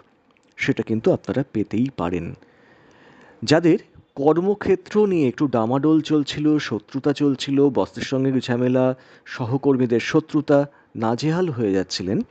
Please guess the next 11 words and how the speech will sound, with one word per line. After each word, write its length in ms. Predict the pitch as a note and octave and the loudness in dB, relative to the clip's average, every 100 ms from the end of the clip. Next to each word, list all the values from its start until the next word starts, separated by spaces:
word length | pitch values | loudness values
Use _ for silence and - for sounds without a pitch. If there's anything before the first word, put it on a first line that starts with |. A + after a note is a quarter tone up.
| - - _ - _ _ - | -14 -20 _ -20 _ _ -2
সেই 260 | - G#3+ | 4 4
শত্রুতা 560 | - - - F3 E3 G3+ - A#2+ | 4 -2 -4 -4 -2 -2 -6 0
definitely 560 | A#2 B2+ A#2+ A#2 - - | 2 2 -2 -4 -6 -2
কমবে। 320 | D#3+ C3+ E2+ - - _ _ _ _ _ _ _ _ _ - - - - - _ - B2+ | -2 -2 -6 -14 -20 _ _ _ _ _ _ _ _ _ -20 -18 -18 -20 -20 _ 0 4
নতুন 580 | D3+ E3+ E3+ G3+ G3 | 6 4 2 0 0
কোনো 260 | G3 F#3 G3+ | 0 0 0
প্রমোশন 520 | - D#3+ F#3 - G#3 | 2 0 2 -2 -2
আটকে 280 | C#3 - G#2 | -2 -2 -6
ছিল, 260 | - D#2+ - - _ _ _ - | -6 -8 -12 -14 _ _ _ -2
হচ্ছিল 400 | D#3 D3+ A#2+ E2+ | 0 0 -2 -2
না, 180 | D2 | -6